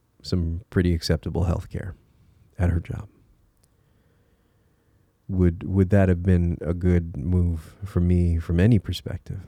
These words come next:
I'll tell you, from a mental health perspective, this break has been, um, enormous for me. But, but what about,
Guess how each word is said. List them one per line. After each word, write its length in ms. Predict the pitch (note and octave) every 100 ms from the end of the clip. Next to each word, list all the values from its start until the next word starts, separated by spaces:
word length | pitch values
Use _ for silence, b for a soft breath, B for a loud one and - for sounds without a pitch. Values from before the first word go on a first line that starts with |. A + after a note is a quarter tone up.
| -
I'll 280 | - G#2 A2 -
tell 180 | B2
you, 120 | E3 F#2
from 220 | - F#2+
a 60 |
mental 320 | F#2 A2 C3 F2+
health 240 | G2 -
perspective, 520 | E2+ - E2+ - F2
this 140 | F#2+ -
break 340 | - E2 -
has 180 | - E2+
been, 480 | F2+ E2 F2 G2 G#2 _ _ _ _ _ _ _ -
um, 200 | F#2+ G2
enormous 480 | G2+ A2 G#2 E2 F2
for 140 | -
me. 220 | D#2 - F#2+ _ _ _ _ _ _ _ _ _ _ _ _ _ _ _ _ _ _ _ _ _ _
But, 180 | - F2 - _ _ _ _ _ _ _ _ _ _ _ _ _ _ _ _ _ -
but 100 | G#2
what 160 | G2+
about, 240 | G#2+ G#2